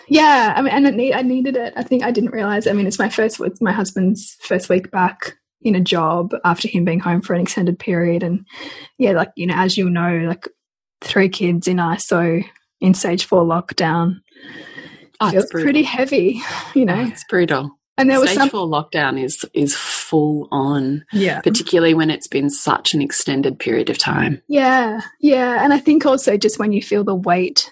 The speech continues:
Speaker 1: the bigger, like, weight of it beyond my bubble,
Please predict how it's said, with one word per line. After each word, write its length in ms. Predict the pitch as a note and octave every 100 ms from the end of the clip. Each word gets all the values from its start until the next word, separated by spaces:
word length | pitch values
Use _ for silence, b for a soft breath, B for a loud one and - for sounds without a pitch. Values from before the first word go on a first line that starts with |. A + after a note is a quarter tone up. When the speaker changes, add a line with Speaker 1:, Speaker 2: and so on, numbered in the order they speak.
| _
Speaker 1:
the 200 | A3+ F#3 F3+ _ -
bigger, 480 | F#3 G3 E3+ F3 - _ _ _ _ _ _
like, 240 | G3 F3+ - _
weight 400 | B3 F#3+ F3 F3
of 120 | B3+ -
it 280 | F4+ - - -
beyond 520 | A3+ A3 A#3+ A3 - - _
my 260 | G3+ F3+ F#3+
bubble, 560 | F#3+ F#3 F3 D#3+ A#3